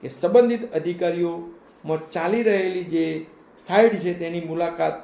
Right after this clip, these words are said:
લીધી નથી અને કામની ગુણવત્તામાં કોઈ તપાસ થઈ નથી. આ બેદરકારી અને ઇજનેરોના મૌનના કારણે આખા કામમાં ભ્રષ્ટાચારની ક્યાંક ને ક્યાંક ગંધ આવી રહી હોવાનું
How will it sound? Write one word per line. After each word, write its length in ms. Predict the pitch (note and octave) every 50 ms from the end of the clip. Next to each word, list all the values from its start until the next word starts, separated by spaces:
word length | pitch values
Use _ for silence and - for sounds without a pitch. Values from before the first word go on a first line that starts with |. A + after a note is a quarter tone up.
| - - - - _ - - -
લીધી 260 | D#3+ E3+ E3+ F3+ G#3+
નથી 500 | G#3+ G3+ F3+ F3 E3 D3+ C#3+ A#2+ - - - - - - - -
અને 160 | C#3 C#3+ D#3 D#3
કામની 440 | D#3 - - F3 F3+ G3+ A#3 C#4
ગુણવત્તામાં 760 | A#3+ G3+ A3 G#3 G3+ G3+ G3+ G3+ - F#3 F3 F3 F3 E3 D#3 - - - - - - - - _ -
કોઈ 160 | E3+ F3 F3 E3+ E3+ - - -
તપાસ 320 | - B3+ - - C4 C4 - - -
થઈ 200 | G3+ F#3+ F#3+ F#3
નથી. 500 | F3 F3 F3 F3 E3+ D#3+ C#3+ C3 - - - - - - - -
આ 120 | F3+ A3+ C4
બેદરકારી 720 | A3+ A3 G#3 - G3 F#3+ F#3 F3 F3 F3+ F3 F3 E3 D3 C3+ - - - - - -
અને 380 | - D#3 D#3+ D#3+ D#3+ D#3 D#3 - -
ઇજનેરોના 600 | E3 E3 E3 F3+ A3+ B3+ A#3+ A#3 A3+ G#3+ G#3 G3 F3
મૌનના 440 | D#3 D3+ E3+ G#3+ B3+ B3+ B3 A#3+
કારણે 500 | A3+ A#3 F#3+ F3+ E3+ E3+ E3 E3 D#3 D3 C#3 - - - - - - - -
આખા 280 | - D#3+ D#3+ - B3+ C4
કામમાં 500 | B3+ B3 G#3+ G3+ G3+ G3+ G3+ F#3 - -
ભ્રષ્ટાચારની 840 | - D3+ D3 - - - C4 C4 A#3+ - - - G#3 G3 G3 G3 F#3+
ક્યાંક 380 | F3+ - F#3+ G#3 A#3 B3 B3
ને 100 | A3+ G#3
ક્યાંક 480 | G3 - - G3 F3+ E3+ - - - D#3+
ગંધ 180 | F#3+ A#3+ A#3+ - - - -
આવી 240 | E3+ E3+ E3+ F3 E3+
રહી 200 | E3+ E3+ D#3+ D#3
હોવાનું 420 | D#3 D#3 D#3 D3+ D3+ D3+ D3 C#3